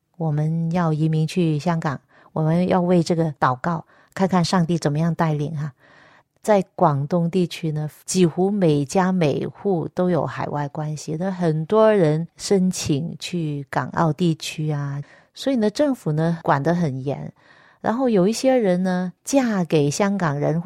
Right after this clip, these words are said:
十年之后，孩子长得十岁了，还没有批去香港，还在等着移民。对我们来说呢，如果在广东申请去香港，根本不可能。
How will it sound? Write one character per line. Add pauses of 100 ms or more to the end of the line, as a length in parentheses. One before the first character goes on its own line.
十
年
之
后， (320)
孩
子
长
得
十
岁
了， (400)
还
没
有
批
去
香
港， (120)
还
在 (160)
等 (160)
着
移
民。 (540)
对
我
们
来
说
呢，
如
果
在
广
东
申
请
去
香
港，
根
本
不
可
能。